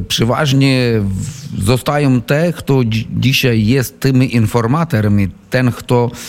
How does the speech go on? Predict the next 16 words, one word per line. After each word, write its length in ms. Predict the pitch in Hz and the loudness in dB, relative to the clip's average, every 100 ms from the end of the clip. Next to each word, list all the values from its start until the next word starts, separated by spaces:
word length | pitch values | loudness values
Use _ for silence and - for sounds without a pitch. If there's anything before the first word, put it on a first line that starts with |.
| - - | -16 -4
nawet 360 | 110 123 120 - | 0 2 0 -2
podaje 580 | 120 107 117 120 117 110 | -2 0 2 2 2 2
różne 460 | 113 135 110 113 | 2 2 2 0
informacje, 840 | - 117 104 110 127 202 - 123 110 | 2 0 2 0 0 -2 0 0 0
choć 360 | 113 104 - | -2 -2 -2
dużo 360 | 107 107 117 110 | -2 0 0 0
ciężko, 600 | 127 123 120 - 120 - - | 0 -2 -2 -2 -2 -2 -2
ciężko 360 | 120 110 120 | 0 0 -2
co 180 | 110 113 | 0 0
złapiać, 680 | 90 123 143 - 113 98 - | 0 -2 -2 0 0 -2 -6
ciężko 440 | - 113 107 - 113 | -2 0 0 -2 -4
co 220 | - 113 | 0 0
do-, 460 | 101 110 107 110 92 - - - | 0 0 2 0 -2 -8 -16 -6
dokazać, 760 | 98 110 139 151 131 113 107 - | -2 0 0 0 0 0 0 0
jakie 380 | 107 - 110 98 | -2 0 -2 0
przydają 680 | - 110 110 117 110 107 | -2 0 0 0 2 0